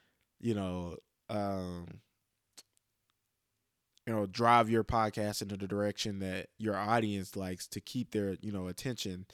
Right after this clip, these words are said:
and stuff like that, keep them interested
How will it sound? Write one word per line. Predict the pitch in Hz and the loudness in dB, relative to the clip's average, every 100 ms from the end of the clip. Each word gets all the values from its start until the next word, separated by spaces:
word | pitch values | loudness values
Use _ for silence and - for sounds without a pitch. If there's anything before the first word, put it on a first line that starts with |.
| - - - | -20 -20 -14
and | 101 101 | -10 -6
stuff | 107 98 | -4 -4
like | 92 92 | -4 -6
that, | 92 87 | -6 -6
keep | 123 98 | -6 -4
them | 104 | -4
interested | 92 113 104 95 - 95 90 | -2 -2 0 -2 -2 -4 -4